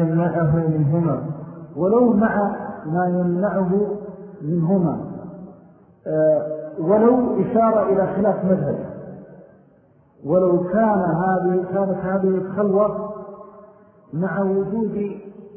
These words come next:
Speaker 2: ما يمنع في أحدهما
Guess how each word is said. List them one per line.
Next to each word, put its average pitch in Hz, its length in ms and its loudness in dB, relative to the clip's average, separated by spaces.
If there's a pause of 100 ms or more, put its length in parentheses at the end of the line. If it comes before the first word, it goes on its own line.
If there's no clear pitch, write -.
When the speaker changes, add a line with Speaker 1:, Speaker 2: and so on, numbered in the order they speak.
Speaker 2:
ما 190 400 -2
يمنع 220 500 0 (480)
في 170 260 -4
أحدهما 214 960 0